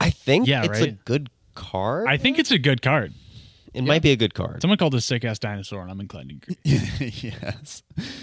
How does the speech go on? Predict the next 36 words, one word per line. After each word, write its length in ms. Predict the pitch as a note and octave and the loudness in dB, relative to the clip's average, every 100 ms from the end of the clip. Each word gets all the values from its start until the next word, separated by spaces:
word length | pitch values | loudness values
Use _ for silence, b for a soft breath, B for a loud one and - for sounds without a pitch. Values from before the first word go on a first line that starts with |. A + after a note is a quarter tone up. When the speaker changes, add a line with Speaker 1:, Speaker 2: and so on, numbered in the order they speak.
| B F#3 | B 0
Speaker 3:
I 80 | C#3+ | 2
thi-, 80 | D3+ | 4
that's 240 | B2 D#3 | 2 0
all 200 | - B2+ C3 | 2 4 4
you 100 | A#2+ | 4
really 180 | A#2+ | 2
have 100 | A#2 | 2
to 60 | - | 0
say. 160 | C3 F#2+ | -4 -4
It's 100 | - | -8
a 60 | A2 | -8
great 360 | A#2+ B2 C3 | 0 0 0
card. 400 | C3 G#2+ F2+ E2+ - _ _ - | -2 -2 -2 -8 -16 _ _ -8
Uh, 240 | A#2+ A#2 | -2 -2
my 280 | A2+ C#3 F#3 | 0 2 2
mythic 340 | F3 D3 D3 - | 2 2 2 0
for, 400 | C3+ C3+ C3 - | 2 4 2 0
uh, 220 | B2 B2 | -2 -2
this 180 | A#2+ B2+ | -2 -4
set, 340 | - C3 B2+ - | -2 0 0 -2
I'm 200 | B2+ C#3 | -6 -6
choosing 460 | - D3 C#3 C#3+ B2+ | -4 -4 -4 -6 -6
Zopendrel, 1080 | A2 G#2+ E3 E3 B2 A2 G#2 F#2+ F#2 G2+ - | -4 2 2 2 -2 0 0 0 -4 -6 -4
Hunger 360 | C3+ D3+ D3 | -2 0 -2
Dominus. 640 | A#2+ A2 B2+ G2 C#2+ - - b b b | 0 -2 -2 -4 -8 -14 -16 b b b
Uh, 180 | A2 A2 - - _ - | -8 -8 -10 -20 _ -2
like 180 | C3+ D3 | 0 2
we 100 | D3 | 0
had 120 | C3 | 4
said, 240 | D3 C#3 - | 4 4 0
the 140 | B2+ | 0
Dominus 360 | C#3 D3+ D3+ - | 2 2 0 0
cycle 300 | C3+ B2+ B2 | 0 2 2
is 100 | A2 | 4
just 300 | A#2 G#2+ - | 2 0 -6
very, 760 | G2 A2+ A#2+ A#2+ A#2 G#2+ | -6 -4 -2 -2 -2 -2